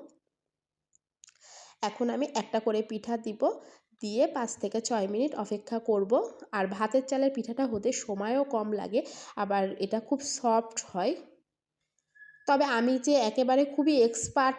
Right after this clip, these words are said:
পিঠা বানাতে এমন কিছু না, আমার নিজের খাওয়ার মতো হয়। তবে এইভাবে করলে, আর পানিটা না একটু বেশি বা কম লাগতে পারে। এটা রুম টেম্পারেচারের পানি দিয়েছিলাম, কোনো গরম পানি দিই নাই। পিঠাটা হয়ে গিয়েছে।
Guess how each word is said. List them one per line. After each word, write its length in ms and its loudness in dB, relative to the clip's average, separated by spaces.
পিঠা 260 0
বানাতে 380 2
এমন 260 2
কিছু 340 -4
না, 160 0
আমার 260 2
নিজের 320 4
খাওয়ার 380 0
মতো 280 0
হয়। 240 2
তবে 240 4
এইভাবে 420 4
করলে, 340 4
আর 160 2
পানিটা 420 2
না 120 0
একটু 240 -4
বেশি 340 2
বা 100 2
কম 300 2
লাগতে 360 0
পারে। 240 0
এটা 140 2
রুম 240 4
টেম্পারেচারের 760 2
পানি 320 -2
দিয়েছিলাম, 560 -2
কোনো 220 -2
গরম 380 0
পানি 200 -2
দিই 160 -6
নাই। 160 -4
পিঠাটা 380 -2
হয়ে 280 0
গিয়েছে। 420 -2